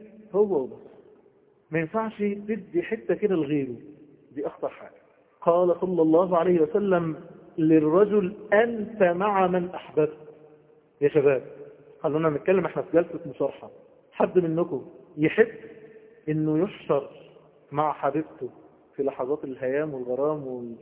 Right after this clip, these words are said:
يبقى منظرك كده جاي انت وهي متأنجزيني من الحساب؟ ينفع؟ تحب تقف قدام ربنا بالشكل ده؟ "ألا تستحي؟ أنت مع من أحببت". عشان كده الصحابة كانوا فرحانين جدًا بالحديث.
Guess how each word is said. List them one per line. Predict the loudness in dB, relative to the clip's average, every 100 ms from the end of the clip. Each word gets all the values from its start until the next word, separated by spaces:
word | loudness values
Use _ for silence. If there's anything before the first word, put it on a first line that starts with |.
| -20 _ _ _
يبقى | -12 -10 -10
منظرك | -4 -4 -4
كده | -4 -2
جاي | 0 -2
انت | -2
وهي | -6 -4
متأنجزيني | -6 -10 -10 -8 -6 -6 -6
من |
الحساب؟ | -12 -18 -18 -18 _ _ _ _ _ _
ينفع؟ | -2 0 0 -4 -4 -16 -20 -20 _ _ _ -4
تحب | 2 2 2
تقف | 0 0 -6
قدام | -2 -2 0
ربنا | -2 -2 -2
بالشكل | -2 -4 -6 -2 2
ده؟ | 2 -2 -8 -20 -20 -20 -16 -4
"ألا | -2 -2
تستحي؟ | -4 -12 -16 -14 -16 -20 _ _ _ _ _ _ _ -2
أنت | 0 0 -6
مع | -8 -6 -8 -8
من | -10 -14
أحببت". | -18 -18 -20 _ _ _ _ _ _ _ _ _ _ -20
عشان | -18
كده | -6 -4
الصحابة | -4 -2 0
كانوا | 4 2
فرحانين | 2 0 2 2 2 4
جدًا | 2 8 6 6 -4 -10 -4
بالحديث. | -2 2 2 2 -2